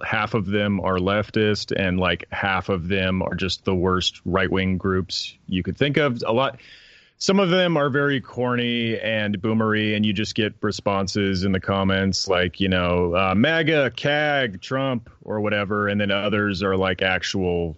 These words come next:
like, white nationalism or, uh, what do you call it, crypto fascism. Like,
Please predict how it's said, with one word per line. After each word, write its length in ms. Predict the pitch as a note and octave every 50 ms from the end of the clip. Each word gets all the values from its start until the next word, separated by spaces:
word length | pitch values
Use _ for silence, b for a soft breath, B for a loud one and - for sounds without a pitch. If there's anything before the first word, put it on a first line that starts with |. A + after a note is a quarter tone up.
| - _
like, 220 | - E2+ E2+ E2+
white 260 | F2+ F#2 F2 F2 E2+
nationalism 920 | F#2 F2 F2 F2 - - F#2+ F2 F2 F2 D#2+ D2+ F2+ F2 E2+ F2 E2+ E2 -
or, 520 | - F#2 F#2 F2 E2+ E2 D#2+ D#2+ D#2+ - - -
uh, 520 | F2 E2+ E2 D#2+ D#2+ D#2 D#2 D#2 D2+ - - - - - _ _ _ - -
what 160 | - F#2 F2+
do 40 | E2+
you 60 | E2
call 200 | - G2 F2+ E2
it, 100 | E2 -
crypto 400 | - - A2 F#2+ G2 - F2+ E2+
fascism. 840 | E2 - F#2+ F#2 F#2 F2+ E2+ - - G#2 F2+ E2 F#2+ F2+ F#2 F#2 F2+ -
Like, 320 | G#2+ G2 F#2+ F#2+ - -